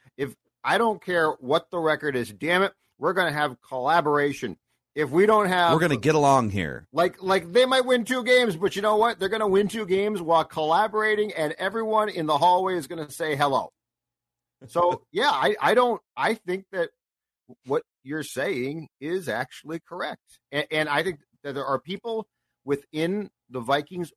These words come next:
Speaker 1: organization who decided that what you said is how it needs to, to be. And look, they did go to players, and there's no question. <laughs> Players said, "This guy, this guy was really abrasive.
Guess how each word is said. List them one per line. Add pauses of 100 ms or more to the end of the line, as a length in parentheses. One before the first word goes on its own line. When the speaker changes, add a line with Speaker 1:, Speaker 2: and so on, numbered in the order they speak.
(280)
Speaker 1:
organization (100)
who
decided (120)
that
what
you
said (100)
is
how
it
needs (260)
to,
to
be.
And
look, (320)
they
did
go
to (120)
players,
and
there's
no
question. (220)
<laughs>
Players
said, (340)
"This
guy, (240)
this
guy
was
really
abrasive.